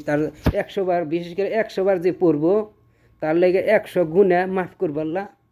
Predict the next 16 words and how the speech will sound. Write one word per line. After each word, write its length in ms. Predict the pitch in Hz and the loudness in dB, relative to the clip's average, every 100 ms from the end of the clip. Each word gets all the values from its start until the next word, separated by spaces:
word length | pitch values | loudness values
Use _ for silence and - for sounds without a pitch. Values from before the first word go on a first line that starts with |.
| _ _ _ _ - | _ _ _ _ -4
তার 180 | 147 156 147 - - | 0 0 -2 -6 -2
আমল 240 | 165 170 170 | 2 4 4
নামায় 220 | 170 165 | 2 2
তিনি 180 | 165 165 170 190 196 | 2 2 0 0 -2
একশো 280 | - - 151 | -2 -2 2
গুণে 340 | 160 180 139 117 | 4 4 2 -2
মাফ 160 | 165 160 - | -6 -6 -8
করবো, 200 | 170 175 | -4 -2
আর 120 | 151 - | -2 -6
আমল 240 | 180 185 180 | -4 0 2
নামায় 360 | 170 151 160 - _ _ _ _ | 2 2 0 -2 _ _ _ _
একশো 440 | 180 185 - - 160 170 170 | 0 0 -2 -2 2 4 6
নেকি 340 | 185 185 180 | 4 4 0
তার 220 | 160 151 147 - - _ _ 190 | 0 -2 -4 -8 -18 _ _ -2
পূর্ণ 160 | 175 151 | 2 2
হবো 180 | 120 | -2